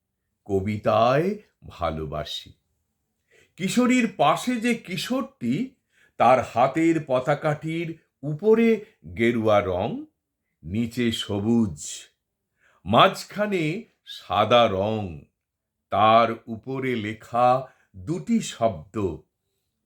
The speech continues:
"ভালোবাসি কবিতায়।" আর কারো হাতে কিছু নেই। ভালোবাসা আছে, কবিতাও আছে।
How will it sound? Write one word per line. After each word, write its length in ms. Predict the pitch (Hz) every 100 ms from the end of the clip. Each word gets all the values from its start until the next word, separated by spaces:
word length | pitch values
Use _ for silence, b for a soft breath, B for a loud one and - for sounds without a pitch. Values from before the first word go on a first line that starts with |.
| -
"ভালোবাসি 1000 | - 92 101 120 127 139 - - 190 214 _ _ _
কবিতায়।" 840 | 87 92 104 101 98 73 65 - - _ _ _ _ _ _ _ _ _ _ _
আর 260 | 135 175 220
কারো 320 | 220 220 226
হাতে 300 | 226 247 247
কিছু 340 | - 233 - 220
নেই। 380 | 139 90 76 76 _ _ _ _ _ _
ভালোবাসা 720 | 85 120 127 131 123 - 120 110
আছে, 460 | 107 - 117 151 - _ _ _ _ -
কবিতাও 640 | 147 202 226 226 220 143
আছে। 460 | 107 - - 95